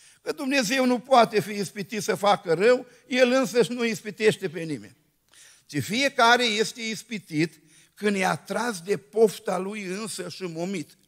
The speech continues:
Pofta zămislește păcatul și păcatul, odată înfăptuit, aduce moartea.” Sunteți mari, adolescenți,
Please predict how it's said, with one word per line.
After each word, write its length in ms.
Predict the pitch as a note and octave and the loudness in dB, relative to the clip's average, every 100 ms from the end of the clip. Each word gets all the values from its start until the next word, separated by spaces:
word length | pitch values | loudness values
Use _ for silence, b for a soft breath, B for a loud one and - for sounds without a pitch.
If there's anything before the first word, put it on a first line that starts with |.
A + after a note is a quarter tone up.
| b b b b | b b b b
Pofta 520 | C3+ F#3+ C4 - B3+ | 6 8 8 4 2
zămislește 840 | A3 A3+ G#3 G3 F#3 G3 A#3 - A#3+ | 4 2 0 -4 -4 0 0 -2 0
păcatul 840 | A#3 F#3 E3 B2+ B2 D3+ G3 G#3+ b b b | 0 2 -2 -4 -6 -8 -12 -12 b b b
și 140 | - | -12
păcatul, 600 | F3+ F3 - A3 C4+ A#3 | 2 2 4 0 -2 -2
odată 500 | G3+ C#3 D3 A#3+ A3 | -6 0 2 2 0
înfăptuit, 600 | F#3+ F3+ E3 - F#3+ A3+ _ _ _ _ _ _ _ _ _ _ _ _ | -6 -6 -8 -8 -10 -10 _ _ _ _ _ _ _ _ _ _ _ _
aduce 380 | C#3 C#3+ C#3+ | -18 -14 -10
moartea.” 440 | C3+ C3+ B2 - - _ _ _ _ _ b b b _ | -10 -10 -14 -20 -20 _ _ _ _ _ b b b _
Sunteți 520 | - A3+ C4 C4 B3 | -10 -8 -6 -6 -4
mari, 360 | A#3+ F3 B2 A#2+ | 0 -2 -2 -12
adolescenți, 920 | F3 E3+ F#3 G3 - F#3 - - | -12 -6 -4 -4 -6 -8 -8 -18